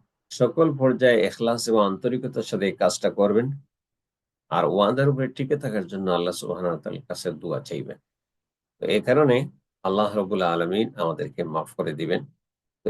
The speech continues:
এই বিষয়গুলো যদি আমরা খেয়াল রাখি যে আমরা আল্লাহর কাছে মাফ চাইবো, তওবা করবো, আর তওবার বিষয়টা হলো এরকম যে এই অবস্থায় যে আপনি লজ্জিত হবেন, অনুতপ্ত হবেন, আপনার গুনার জন্য গুনার স্বীকৃতি দিবেন,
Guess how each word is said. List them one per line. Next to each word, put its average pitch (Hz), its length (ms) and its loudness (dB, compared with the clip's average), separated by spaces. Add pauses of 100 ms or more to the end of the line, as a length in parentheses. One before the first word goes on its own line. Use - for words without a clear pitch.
(140)
এই 135 80 4 (120)
বিষয়গুলো 139 400 4 (100)
যদি 113 220 2
আমরা 104 140 0 (120)
খেয়াল 120 280 4
রাখি 127 220 -2 (560)
যে 90 100 -2 (600)
আমরা 85 200 0 (100)
আল্লাহর 90 260 2
কাছে 107 220 -4
মাফ 113 140 2 (100)
চাইবো, 123 220 0 (120)
তওবা 104 240 6 (100)
করবো, 123 280 0
আর 87 60 -2 (120)
তওবার 98 300 0 (100)
বিষয়টা 113 360 -8
হলো 110 140 2 (100)
এরকম 110 280 0 (760)
যে 82 100 2 (680)
এই 95 80 2 (100)
অবস্থায় 113 460 2 (640)
যে 85 160 2
আপনি 82 140 -4 (120)
লজ্জিত 98 360 0 (120)
হবেন, 127 240 2 (520)
অনুতপ্ত 113 400 0 (120)
হবেন, 127 220 0 (600)
আপনার 95 200 0 (100)
গুনার 117 300 6
জন্য 117 160 0 (220)
গুনার 107 280 0
স্বীকৃতি 127 380 -2 (140)
দিবেন, 120 200 0